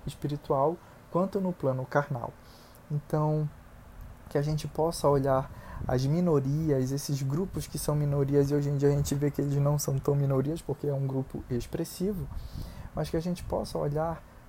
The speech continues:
todas as minorias, seja de sexualidade, seja de cor de pele, seja de gosto musical, seja de, de condição financeira, seja de nacionalidade, de naturalidade,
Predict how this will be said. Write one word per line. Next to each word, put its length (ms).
todas 300
as 140
minorias, 540
seja 300
de 80
sexualidade, 840
seja 300
de 100
cor 320
de 120
pele, 560
seja 500
de 380
gosto 560
musical, 760
seja 460
de, 440
de 80
condição 560
financeira, 800
seja 460
de 240
nacionalidade, 1160
de 160
naturalidade, 1000